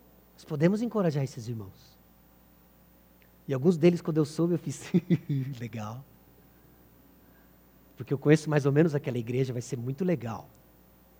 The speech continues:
ele aprender essas coisas aqui. Vamos servir esses irmãos.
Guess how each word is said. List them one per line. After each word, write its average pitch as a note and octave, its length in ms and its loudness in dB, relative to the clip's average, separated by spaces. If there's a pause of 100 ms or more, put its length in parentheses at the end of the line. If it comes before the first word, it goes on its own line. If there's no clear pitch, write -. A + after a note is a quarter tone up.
(360)
ele A#2+ 140 -8
aprender A2+ 300 -8
essas - 260 -12
coisas G#2 320 -10
aqui. - 180 -20 (2000)
Vamos D#3 200 -6
servir C#3+ 380 -2
esses D3 240 -6
irmãos. F#3+ 760 -4